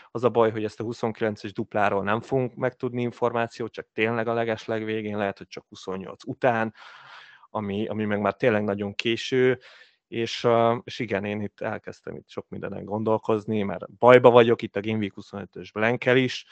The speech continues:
szóval, ö, szóval én nekem most itt, ö, el kell döntenem, hogy, hogy merre fogok elindulni. Megtörténhet az, hogy egy nagyon korai wildcardot fogok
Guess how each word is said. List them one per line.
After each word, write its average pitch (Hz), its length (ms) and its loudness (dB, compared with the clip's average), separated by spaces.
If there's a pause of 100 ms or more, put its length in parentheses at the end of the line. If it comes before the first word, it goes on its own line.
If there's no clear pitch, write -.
(320)
szóval, 107 460 2
ö, 110 400 2 (300)
szóval 113 260 -6
én 110 100 -2
nekem 110 300 -6
most 110 300 -8
itt, 113 240 -14
ö, 110 400 0 (120)
el 104 160 -6
kell - 160 -12
döntenem, 92 560 -14
hogy, - 280 -20 (120)
hogy 101 80 -14
merre 95 220 -8
fogok - 320 -14
elindulni. 107 760 0 (400)
Megtörténhet 120 1000 0
az, 92 160 -16
hogy 92 220 -16
egy 95 120 -12
nagyon 92 340 -14
korai - 360 -18
wildcardot - 600 -20
fogok - 420 -18